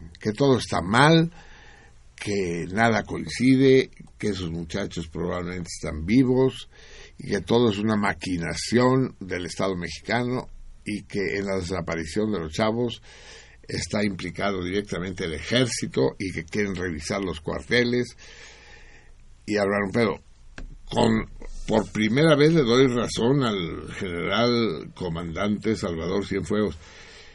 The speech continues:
Qué chingón, ¿no? Parece que lo hubieran buscado a propósito, que el comandante,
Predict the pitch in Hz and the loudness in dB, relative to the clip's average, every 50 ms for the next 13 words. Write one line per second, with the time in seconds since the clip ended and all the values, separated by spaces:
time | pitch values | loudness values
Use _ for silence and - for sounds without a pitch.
0 | - - - - - - 104 - - - - 104 90 80 80 80 78 - - - | -20 -20 -20 -16 -12 -10 -10 -8 -6 -6 -4 -4 -4 -6 -6 -4 -4 -4 -4 -4
1 | - - - - 165 170 180 156 131 - - - - - - - - 98 95 101 | -6 -8 -6 -2 -2 0 0 -2 -4 -8 -14 -20 -20 -20 -20 -10 -6 -4 -4 -4
2 | - - - - 98 98 95 98 104 104 98 87 78 78 - 90 98 101 95 - | -6 -8 -6 -4 -4 -2 -2 -2 -2 -4 -4 -6 -8 -8 -6 -4 -4 -4 -4 -4
3 | 82 80 78 - - - 85 80 87 - - 76 76 - 87 85 82 - - 87 | -8 -10 -10 -10 -12 -10 -10 -10 -10 -10 -12 -16 -12 -10 -8 -8 -8 -8 -6 -6
4 | 87 82 78 82 80 76 - 110 113 123 123 - - - - - | -4 -4 -4 -6 -6 -6 -4 -2 -2 -2 -4 -6 -10 -12 -14 -14